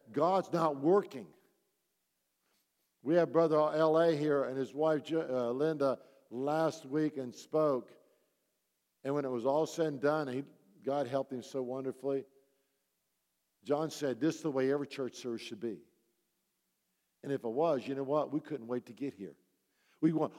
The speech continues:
"God, what are you gonna do today?" We've been praying for Jerry over here. "Is this his day? Lord, it's his. Can he get it? Lord,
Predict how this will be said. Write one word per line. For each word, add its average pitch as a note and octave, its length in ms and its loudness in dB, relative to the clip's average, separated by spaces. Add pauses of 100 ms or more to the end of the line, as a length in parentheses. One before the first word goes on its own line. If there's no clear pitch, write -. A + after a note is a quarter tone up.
"God, E3 260 4
what F3 80 6
are F#3 40 4
you F3 60 0
gonna E3+ 120 2
do E3 140 4
today?" D3 440 2 (1000)
We've E3+ 120 2
been D#3+ 160 2
praying F3 240 0
for - 140 -2
Jerry D#3+ 480 4
over C#3+ 200 2
here. B2+ 280 0 (400)
"Is A#2 100 -6
this E3+ 220 4
his E3 160 2
day? F#3+ 560 4 (580)
Lord, F3 200 4
it's E3+ 120 -2
his. F3+ 540 4 (720)
Can D#3+ 140 -2
he D#3 80 -2
get E3+ 280 6
it? G#3 200 2 (320)
Lord, E3 320 4